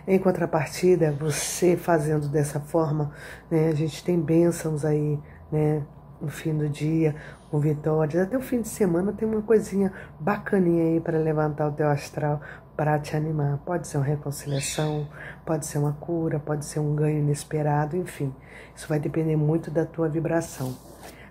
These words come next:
Sagitário, sagitariano, sagitariana. Ó, eu vejo aqui entrada de alguém pra ajudar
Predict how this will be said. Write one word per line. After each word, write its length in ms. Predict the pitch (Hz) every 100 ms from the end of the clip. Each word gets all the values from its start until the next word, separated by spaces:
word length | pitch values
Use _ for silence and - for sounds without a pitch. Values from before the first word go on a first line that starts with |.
| -
Sagitário, 920 | - 156 160 156 151 165 165 156 147
sagitariano, 1000 | - 156 160 160 165 160 156 170 180 170
sagitariana. 1040 | - 170 165 160 165 156 151 143 135 135 - - - - - - - - - - - - - - - - - - - - - - - -
Ó, 240 | 180 180 170
eu 240 | 170 165
vejo 380 | 156 185 170 165
aqui 420 | 170 185 165 143 147
entrada 400 | 160 165 165 165
de 100 | 160
alguém 220 | 151 160
pra 220 | 151 170
ajudar 500 | 170 147 139 135 156